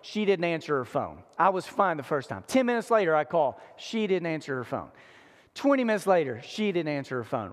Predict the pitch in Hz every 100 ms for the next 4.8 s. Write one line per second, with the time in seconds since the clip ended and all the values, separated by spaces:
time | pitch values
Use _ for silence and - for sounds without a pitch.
0 | - 131 131 139 156 170 131 123 151 143
1 | - 160 214 220 202 180 165 170 151 147
2 | 131 127 110 104 127 165 160 170 160 -
3 | - 156 160 156 - 156 147 156 139 120
4 | 110 113 117 127 113 123 113